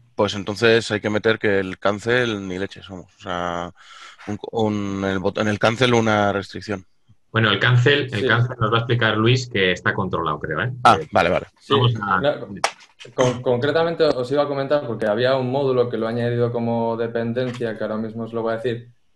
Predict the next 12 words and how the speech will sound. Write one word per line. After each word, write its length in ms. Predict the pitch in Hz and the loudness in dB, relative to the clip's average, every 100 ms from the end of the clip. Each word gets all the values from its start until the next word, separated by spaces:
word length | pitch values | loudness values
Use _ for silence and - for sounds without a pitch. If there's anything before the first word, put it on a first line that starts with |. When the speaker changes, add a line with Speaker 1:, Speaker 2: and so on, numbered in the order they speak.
| _ | _
Speaker 3:
que 100 | 117 | -4
creo 220 | 120 131 | 0 0
que 100 | 135 | 0
es 140 | 143 147 | -2 0
el 420 | 135 127 120 - | 2 2 -2 -6
L 280 | 135 135 139 | -2 0 0
diez 240 | 139 143 | 0 -2
N 300 | 151 139 135 | -2 -2 -2
S 240 | 143 - - | -2 -6 -8
Account 500 | 120 117 139 135 131 | -4 -4 -4 -4 -4
Invoice 440 | 135 135 135 127 | -6 -4 -4 -4
Sequence, 680 | - 156 151 123 104 - - | -4 -8 -2 -2 -2 -8 -20